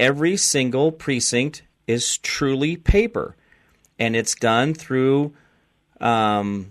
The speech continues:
what they call, you, you do a, a voter I D or a voter register where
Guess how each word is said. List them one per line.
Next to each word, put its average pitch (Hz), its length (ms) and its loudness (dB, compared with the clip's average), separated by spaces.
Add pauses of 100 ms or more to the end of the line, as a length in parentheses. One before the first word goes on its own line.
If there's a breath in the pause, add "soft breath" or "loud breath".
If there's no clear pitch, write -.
what 117 220 -4
they 120 100 0
call, 117 460 2
you, 123 240 -6
you 123 180 -4
do 131 200 2
a, 113 240 4
a 113 120 0
voter 135 320 2
I 123 160 4
D 127 300 -2
or 117 80 4
a 107 60 0
voter 120 280 2
register 117 540 0
where 107 360 0